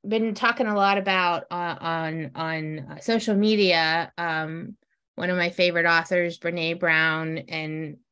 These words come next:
and her concept of vulnerability and bringing vulnerability to every place that she can. Some people love that. Some people hate that. I personally love it. I love it because I love to get raw and real and get vulnerable. And I think that's where it's at when it's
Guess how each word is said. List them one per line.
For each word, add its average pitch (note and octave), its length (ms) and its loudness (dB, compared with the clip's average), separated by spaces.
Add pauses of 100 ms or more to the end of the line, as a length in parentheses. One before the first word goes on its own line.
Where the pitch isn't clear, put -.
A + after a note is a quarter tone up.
(140)
and D#3+ 300 -8
her E3+ 140 -4
concept E3+ 480 -4
of E3+ 120 0
vulnerability D#3+ 800 -2
and D#3 140 -4
bringing D#3+ 300 -6
vulnerability D#3 680 -6
to D3+ 200 -6
every D3+ 500 -4 (200)
place D#3+ 500 -8
that D#3+ 280 -4 (100)
she - 260 -10
can. D#3+ 560 -6 (380)
Some B3 160 8
people G#3+ 280 6
love F#3 180 4
that. F#3 180 2
Some F#3 140 -4
people F3+ 240 -2
hate E3+ 240 0
that. E3 220 0
I F#3 120 4
personally F#3+ 460 -2
love E3 200 2
it. B3 320 6
I E3+ 140 0
love E3+ 200 0
it F#3+ 120 -2
because F#3 320 -6
I E3+ 600 -2
love C#3+ 720 -8
to F#3+ 100 -8
get D#3+ 220 -6
raw D#3+ 240 -2
and D#3+ 160 -6
real E3+ 440 -2
and E3+ 260 -6
get D#3+ 180 -6
vulnerable. E3+ 560 -4
And F3 100 -4
I E3 80 -10
think D#3+ 220 -10
that's D#3 240 -10
where D3+ 140 -6
it's D#3 160 -12
at D#3 240 -2
when E3+ 120 -8
it's - 280 -12